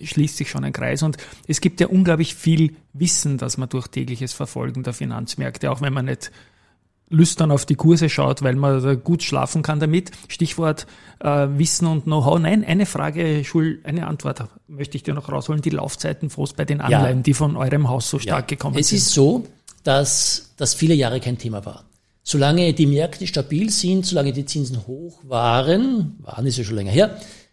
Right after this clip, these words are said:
Speaker 2: konnte man auch klassischerweise in, in normale Anleihefonds beispielsweise investieren.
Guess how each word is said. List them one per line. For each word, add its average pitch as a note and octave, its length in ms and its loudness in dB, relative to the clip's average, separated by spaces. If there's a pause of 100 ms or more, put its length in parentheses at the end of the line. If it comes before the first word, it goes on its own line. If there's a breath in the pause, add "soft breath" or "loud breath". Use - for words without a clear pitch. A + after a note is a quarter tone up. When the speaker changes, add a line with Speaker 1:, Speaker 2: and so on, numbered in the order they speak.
Speaker 2:
konnte D#3 300 4
man D3+ 180 4
auch C3 400 0
klassischerweise A2 640 -4
in, A2+ 200 -4
in G#2+ 100 -2
normale G2+ 400 0
Anleihefonds G#2+ 560 0
beispielsweise G#2 480 -6
investieren. D3 480 2